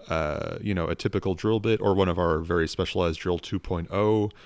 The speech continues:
bits, such as a coffee grinder bit, um, w-,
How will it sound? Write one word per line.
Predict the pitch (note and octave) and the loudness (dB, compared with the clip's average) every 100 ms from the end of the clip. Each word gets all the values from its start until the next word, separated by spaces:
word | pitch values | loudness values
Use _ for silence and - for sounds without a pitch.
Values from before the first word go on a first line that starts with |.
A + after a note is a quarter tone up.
| - - | -20 -8
bits, | - D#2+ E2 - | -2 0 0 -2
such | F2 F#2 | -2 -2
as | E2 | -4
a | |
coffee | - G#2 A2 F2+ | 0 2 2 0
grinder | E2+ D#2+ E2 | 0 0 -2
bit, | D#2+ D#2 D#2 - - - - - - _ - | -2 -2 -2 -4 -14 -20 -20 -20 -20 _ -2
um, | D#2+ D#2 D#2 D#2 - - - _ _ _ - | 0 0 -2 -6 -10 -12 -16 _ _ _ -14
w-, | G#2+ | -14